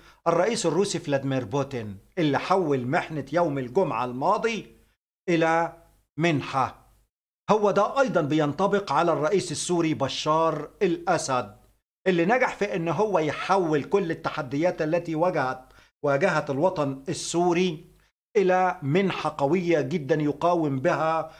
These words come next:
كل القوى الغربية في قلب المنطقة، ونجح في ذلك إلى درجة أن هناك مباحثات أجريت ما بين الطرفان الرئيس الروسي والرئيس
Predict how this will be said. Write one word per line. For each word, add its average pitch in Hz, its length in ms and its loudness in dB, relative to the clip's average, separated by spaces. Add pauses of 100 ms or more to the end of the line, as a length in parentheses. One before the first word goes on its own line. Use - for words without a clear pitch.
(120)
كل 196 260 2
القوى 160 380 2
الغربية 139 560 2
في 143 200 -4
قلب 156 320 0
المنطقة، 143 540 0
ونجح 156 720 0
في 190 240 0
ذلك 127 500 -8 (440)
إلى 240 180 4
درجة 143 400 0 (420)
أن 170 120 2
هناك 185 340 2
مباحثات 165 640 0
أجريت 175 460 0
ما 147 120 0
بين 196 220 2
الطرفان 156 800 -2 (340)
الرئيس 170 440 0
الروسي 226 580 -4 (180)
والرئيس 170 760 0